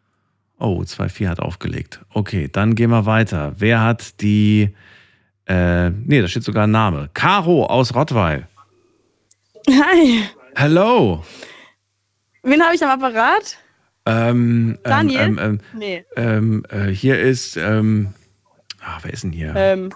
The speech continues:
Speaker 2: jetzt sag halt, komm.
Speaker 1: Ich, ähm, hier ist, ich muss
Speaker 2: Schnell,
Speaker 1: irgendeinen coolen
Speaker 2: bitte.
Speaker 1: Namen, irgendeinen coolen Namen, aber mir fällt grad keiner ein. <laughs>
Speaker 2: Gunnar.
Speaker 1: Gun-, wie, wieso, wie kommst du jetzt auf Gunnar?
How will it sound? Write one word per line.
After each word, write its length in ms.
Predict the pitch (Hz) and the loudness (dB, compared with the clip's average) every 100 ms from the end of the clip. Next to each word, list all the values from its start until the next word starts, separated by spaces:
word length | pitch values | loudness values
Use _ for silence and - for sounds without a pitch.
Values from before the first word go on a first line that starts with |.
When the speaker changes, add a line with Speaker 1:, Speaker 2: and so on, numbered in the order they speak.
| - | -8
Speaker 2:
jetzt 180 | 226 | -6
sag 260 | - 254 - | -2 -2 0
halt, 360 | 208 196 202 - | 0 0 -2 -8
komm. 480 | - 247 269 226 | -2 2 2 2
Speaker 1:
Ich, 80 | 240 | 0
ähm, 260 | 202 98 98 - - - _ - | -2 -2 -4 -6 -18 -20 _ 0
hier 220 | 113 - | 0 2
ist, 300 | 104 107 - | 0 -2 -6
ich 100 | - | -10
muss 100 | 127 | -4
Speaker 2:
Schnell, 120 | 127 254 254 | 0 2 2
Speaker 1:
irgendeinen 180 | 262 - | 0 2
coolen 180 | 151 151 | 4 4
Speaker 2:
bitte. 100 | 120 | 4
Speaker 1:
Namen, 160 | 92 95 | 2 0
irgendeinen 300 | 123 135 113 | -2 -2 -4
coolen 280 | - 123 110 | -2 0 0
Namen, 320 | 101 98 87 - | 0 0 -2 -4
aber 100 | 113 | -2
mir 60 | 113 | 0
fällt 180 | 123 117 | 0 -2
grad 220 | 107 - | -4 -4
keiner 280 | 110 104 92 | -2 0 0
ein. 260 | 107 98 - - - | 0 -2 -4 -6 -14
<laughs> 260 | - - - | -20 -10 2
Speaker 2:
Gunnar. 540 | 247 262 202 175 202 - - - - - | 4 4 2 0 -4 -12 -18 -20 -8 2
Speaker 1:
Gun-, 240 | 240 120 - - _ - 69 | 2 0 -10 -20 _ -14 -8
wie, 120 | 98 | -8
wieso, 220 | - 85 | -6 -8
wie 120 | 69 85 | -8 -4
kommst 200 | 110 - | -4 -2
du 40 | |
jetzt 60 | 80 | -6
auf 120 | - | -2
Gunnar? 440 | 131 156 127 - | 0 0 -2 -8